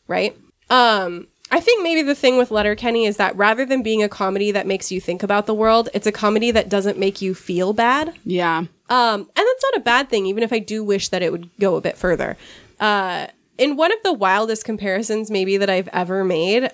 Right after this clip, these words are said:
Speaker 1: um,
Speaker 2: <laughs> I s-
Speaker 1: Letterkenny reminds me a bit of Legends of Tomorrow. Um,
Speaker 2: So many superpowers.
Speaker 1: in that if you stripped away the representational aspects, the queer characters, et cetera, you'd have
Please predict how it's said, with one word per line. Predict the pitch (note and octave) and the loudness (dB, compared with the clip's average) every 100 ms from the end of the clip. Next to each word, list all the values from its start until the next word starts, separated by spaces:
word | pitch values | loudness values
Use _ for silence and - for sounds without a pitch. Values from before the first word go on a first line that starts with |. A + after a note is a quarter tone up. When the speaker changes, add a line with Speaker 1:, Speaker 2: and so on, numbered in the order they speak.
| - | -4
Speaker 1:
um, | G#3+ G3 C#4+ F4 - | -4 0 0 0 2
Speaker 2:
<laughs> | G4+ E4 - | 2 2 2
I | C#4+ | 2
s- | C#4+ - - - | 2 -4 -8 -4
Speaker 1:
Letterkenny | B3+ C4 D4 D4+ F#4 G#4 | 0 2 2 0 2 2
reminds | E4+ D4+ A3+ | 2 0 -2
me | B3+ | -2
a | B3 | -2
bit | C#4+ | -2
of | - | -4
Legends | F#3+ G#3+ A#3 | -6 -6 -4
of | A#3 | -4
Tomorrow. | A3+ B3+ F3+ F#3+ B3+ G4+ - - - - | -4 -4 -2 0 -2 -4 -10 -20 -10 0
Um, | C#4+ C4 G#3+ | 4 4 2
Speaker 2:
So | F3+ D#3+ | 0 2
many | D#3+ | 0
superpowers. | F3+ E3 D#3 F#3 F3+ - - - - | -2 -2 -4 -4 -4 -4 -6 -8 0
Speaker 1:
in | C#4+ | 2
that | C#4 C4+ | 4 4
if | C4+ - | 2 0
you | C#4 | -2
stripped | C4+ - C#4+ D4+ | -2 0 0 0
away | F#4 C4+ C4 | 0 2 2
the | C4 | 4
representational | A3+ A3 A#3 A3+ A3 F#3+ - F#3+ | 2 2 0 0 -2 -4 -2 0
aspects, | F#3+ G3+ G3+ F#3+ - | 0 0 0 -2 -4
the | F3 | -10
queer | - F#3 | -4 -4
characters, | F3+ F3 E3+ F3+ F3 | -2 -4 -4 -4 -8
et | F3 G#3 | -6 -4
cetera, | F#3 E3+ E3+ - - - | -2 0 -2 -6 -20 -4
you'd | G4 A#4+ A4 G4+ | -2 2 4 4
have | G4 | 2